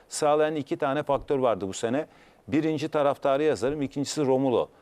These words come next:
Yani onlar olmasa taraftar gücü ve Romulo küme düşecek neredeyse. Yani bakma yani öyle biz Göztepe'yi falan diyoruz ya.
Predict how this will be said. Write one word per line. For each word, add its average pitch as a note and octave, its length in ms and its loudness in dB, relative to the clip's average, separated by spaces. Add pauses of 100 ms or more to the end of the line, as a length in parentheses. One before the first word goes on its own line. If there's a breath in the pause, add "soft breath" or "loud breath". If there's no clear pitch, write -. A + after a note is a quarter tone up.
(360 soft breath)
Yani A2+ 180 -2
onlar D3 260 4
olmasa E3+ 460 0
taraftar C3 480 0
gücü A#2+ 300 -2
ve B2 100 4
Romulo C#3 400 2
küme F#3 300 0
düşecek - 380 -6
neredeyse. G2 360 -4
Yani G#2+ 180 -4
bakma C3+ 300 -2
yani A2 200 -4
öyle A#2 320 2
biz A2 160 -6
Göztepe'yi A#2+ 460 -2
falan C3 280 0
diyoruz E3+ 240 -2
ya. D3+ 120 2